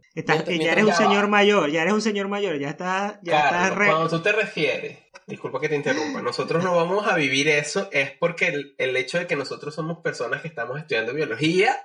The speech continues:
Speaker 1: No, es
Speaker 3: O
Speaker 1: porque
Speaker 3: porque en general nadie
Speaker 2: O porque
Speaker 3: nos va a
Speaker 2: nos vamos a
Speaker 3: juzgar
Speaker 2: morir
Speaker 3: por
Speaker 2: antes.
Speaker 3: eso. <laughs>
Speaker 1: porque nos vamos a morir antes, empezando por ahí. Segundo, porque nosotros, o sea, nosotros somos esta generación híbrido que está entre lo,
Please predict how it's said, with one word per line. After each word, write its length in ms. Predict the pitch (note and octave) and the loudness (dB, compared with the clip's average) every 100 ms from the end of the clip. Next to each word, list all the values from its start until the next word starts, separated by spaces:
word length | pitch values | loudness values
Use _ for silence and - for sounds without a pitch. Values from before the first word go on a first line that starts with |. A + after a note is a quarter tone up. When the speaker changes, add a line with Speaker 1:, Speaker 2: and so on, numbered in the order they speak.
| _ _ - | _ _ -12
Speaker 1:
No, 680 | D#3+ D#3 F#3 D#3+ B2+ - _ - | -8 -2 0 0 -2 -10 _ -8
es 180 | E3+ - | -8 -2
Speaker 3:
O 40 | |
Speaker 1:
porque 460 | A3 G#3+ G#3+ A3 F3+ | 0 2 2 4 4
Speaker 3:
porque 220 | D#3+ D#3+ | 2 0
en 80 | D3+ | 0
general 640 | D#3+ D3 C#3 C#3+ C#3+ - - | 0 2 4 4 4 0 -4
nadie 180 | D3 E3+ | 0 2
Speaker 2:
O 20 | E3+ | 2
porque 60 | D#3 | 4
Speaker 3:
nos 20 | |
va 80 | D#3+ | 4
a 40 | |
Speaker 2:
nos 40 | E3+ | 6
vamos 100 | D#3 | 4
a 60 | D3+ | 4
Speaker 3:
juzgar 20 | |
Speaker 2:
morir 140 | D3+ | 4
Speaker 3:
por 120 | C3 | 2
Speaker 2:
antes. 160 | A#2 A2+ - _ _ _ - E3 G#3+ G#3+ | 0 -4 -10 _ _ _ -6 2 2 4
Speaker 3:
eso. 80 | |
<laughs> 20 | G#3 | 4
Speaker 1:
porque 220 | A3+ G#3 | 6 4
nos 120 | F#3+ | 4
vamos 240 | F#3 G3+ | 4 4
a 40 | A3+ | 4
morir 320 | G3+ F3+ F#3 | 4 2 2
antes, 300 | G#3 G3 A3 | 2 2 0
empezando 420 | A3+ G3 F3 F3 | 0 -2 -4 -4
por 100 | A3 | -2
ahí. 400 | G#3+ E3+ D#3 E3+ _ _ | 0 0 -2 -8 _ _
Segundo, 520 | - F#3+ F#3 F3+ G3 | -6 0 2 2 0
porque 220 | G#3+ E3+ G#3 | 0 0 -2
nosotros, 560 | F#3+ F3+ F#3 G3+ G3+ F#3+ | -2 -4 -4 -4 -4 -6
o 60 | |
sea, 180 | E3+ F3+ | -4 -2
nosotros 300 | F3+ F3+ F#3 | -4 -6 -6
somos 260 | A3 G#3+ A3 | -4 -2 -2
esta 160 | A3+ | -2
generación 420 | A3+ G3+ F3 F#3 | -2 -2 -4 -4
híbrido 640 | G#3 G3 F#3 F#3+ G3 G#3 G#3+ | -2 0 0 2 0 0 -2
que 80 | F#3+ | -6
está 380 | F3+ E3 D#3+ | -4 -4 -2
entre 320 | F3 F3+ F#3+ F3+ | -4 -4 -2 -2
lo, 680 | E3+ D#3+ D#3 D3 C3 B2+ | -2 -2 -4 -6 -6 -8